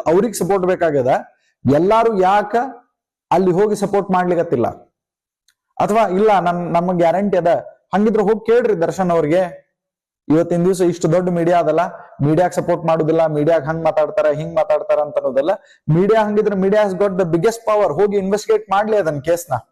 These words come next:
ಏನ್ ಗೊತ್ತಿರಂಗಿಲ್ಲ ಏನ್ ಮೀಡಿಯಾಕ್ಕೆ? ಇಂಥದ್ದು, ಇಂಥದ್ದು ಗೊತ್ತಿಲ್ಲ ಅಂತಿಲ್ಲ, ಎಲ್ಲಾ ಮನಿ, ಮನಿ, ಮನಿ, ಮನಿ ಸತ್ಯನೂ ಮೀಡಿಯಾದವ್ರಿಗೆ ಗೊತ್ತಿರ್ತದ. ಹಂಗಿತ್ತಂತಂದ್ರ ಹೋಗಿ ಇವತ್ತಿನ ದಿವಸ ಮೀಡಿಯಾ ಇನ್ವೆ-, ಇನ್ವೆಸ್ಟಿಗೇಟ್ ಮಾಡ್ಲಿ ಅದನ್ನ ಕೇಸ್ಗಳನ್ನ.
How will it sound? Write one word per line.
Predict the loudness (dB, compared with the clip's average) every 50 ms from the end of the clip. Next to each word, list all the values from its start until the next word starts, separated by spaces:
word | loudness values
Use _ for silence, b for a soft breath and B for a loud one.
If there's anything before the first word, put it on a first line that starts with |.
| _ _ _ _ _ _ _ _ _ _ _ _ _ _ _ -2 0
ಏನ್ | 0 2
ಗೊತ್ತಿರಂಗಿಲ್ಲ | 2 0 0 0 0 0 0 0 0 0
ಏನ್ | 0 0 0 0
ಮೀಡಿಯಾಕ್ಕೆ? | 0 2 0 0 0 0 -2
ಇಂಥದ್ದು, | -2 -2 -2 -2 -2 -2 0 -2
ಇಂಥದ್ದು | -2 -2 -2 -2 -4 -2 -2
ಗೊತ್ತಿಲ್ಲ | -4 -4 -2 0 0 0 0
ಅಂತಿಲ್ಲ, | 0 0 0 0 2
ಎಲ್ಲಾ | 2 2 2 2 2 2 0 0
ಮನಿ, | -2 -4 -6 -4
ಮನಿ, | -4 -4 -2 -2 -2
ಮನಿ, | -2 -2 -4 -4
ಮನಿ | -4 -6 -6 -6 -6 -4
ಸತ್ಯನೂ | -6 -6 -4 -2 -2 0 0 0 -2 -2 -4 -8 _ _ _ _ _ _ 0
ಮೀಡಿಯಾದವ್ರಿಗೆ | 2 2 2 2 2 2 2 0 0 0 0 0
ಗೊತ್ತಿರ್ತದ. | 0 0 0 -4 -6 -6 -6 -8 -6
ಹಂಗಿತ್ತಂತಂದ್ರ | -4 -2 0 0 0 0 0 -4 -4 -4 -6 -4 -2 0
ಹೋಗಿ | 2 2 2 2 0
ಇವತ್ತಿನ | 0 0 0 0 0 -2 0 0
ದಿವಸ | 0 0 0 0 -2 -2 -2 b b b b b b 0
ಮೀಡಿಯಾ | 2 2 4 2 2
ಇನ್ವೆ-, | 2 0 0 0 2 2 0 0 -2 -4 -4 -2
ಇನ್ವೆಸ್ಟಿಗೇಟ್ | 0 0 0 -2 0 0 0 0 0 0
ಮಾಡ್ಲಿ | 0 0 2 2 0
ಅದನ್ನ | 0 0 -4 -4
ಕೇಸ್ಗಳನ್ನ. | -2 -2 -2 -2 -2 0 0 0 0 -2